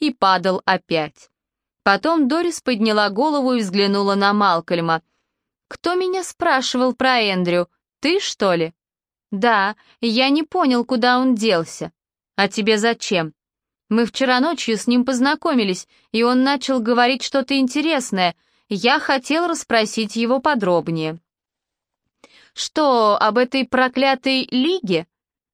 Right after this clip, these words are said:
Малкольм весь напрягся, словно взведённая пружина. «Лига Святого Александра? Он в ней состоит?» «Да, чёрт бы его подрал,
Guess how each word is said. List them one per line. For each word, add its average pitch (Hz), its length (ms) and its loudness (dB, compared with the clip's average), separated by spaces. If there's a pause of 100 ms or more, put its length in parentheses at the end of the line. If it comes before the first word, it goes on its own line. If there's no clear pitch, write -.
(220)
Малкольм 262 680 2
весь 190 300 -2
напрягся, 175 720 0 (340)
словно 233 680 0
взведённая 190 880 0
пружина. 185 720 -2 (520)
«Лига 208 440 0
Святого 202 540 0
Александра? 202 720 0 (400)
Он 208 200 2
в 190 60 -2
ней 208 220 0
состоит?» 214 720 -4 (500)
«Да, 226 440 0
чёрт 185 340 -2
бы 180 140 0
его 180 200 0
подрал, 180 520 2